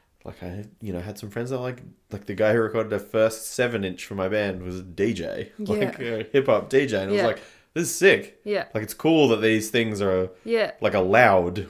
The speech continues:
Speaker 1: or,
Speaker 2: Yeah, yeah,
Speaker 1: or not,
Speaker 2: totally.
Speaker 1: n-, not even allowed, like, just not, no one cares. <laughs>
Speaker 2: Yeah.
Speaker 1: Like, it's like
Speaker 2: Yeah, it's, it's really, um, like, it was kinda eye-opening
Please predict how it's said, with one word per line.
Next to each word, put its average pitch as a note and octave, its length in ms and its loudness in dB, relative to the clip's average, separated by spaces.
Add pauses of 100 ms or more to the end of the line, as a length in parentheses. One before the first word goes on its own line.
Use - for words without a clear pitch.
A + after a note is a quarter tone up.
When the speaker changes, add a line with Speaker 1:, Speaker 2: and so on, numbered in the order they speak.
(140)
Speaker 1:
or, A#3 140 0
Speaker 2:
Yeah, A#3 240 8
yeah, A3 320 4
Speaker 1:
or A3+ 80 8
not, A3 300 6
Speaker 2:
totally. F3+ 80 0
Speaker 1:
n-, B2+ 280 -6
not A#2 360 2
even A2 140 2
allowed, A2+ 300 6
like, G#2 140 2
just G#2+ 200 -6
not, A2 360 0
no A2 160 2
one G2+ 120 4
cares. F2+ 560 0
<laughs> - 40 -14
Speaker 2:
Yeah. B3 180 2
Speaker 1:
Like, E3 220 8
it's D3 260 -4
like A2+ 340 2 (140)
Speaker 2:
Yeah, G3 460 -2
it's, - 400 -8
it's - 260 -12
really, B3+ 420 -4
um, E3 400 -8 (200)
like, G#3 160 -10
it - 20 -6
was A#3 100 -6
kinda F4+ 320 -4
eye-opening F3 680 -4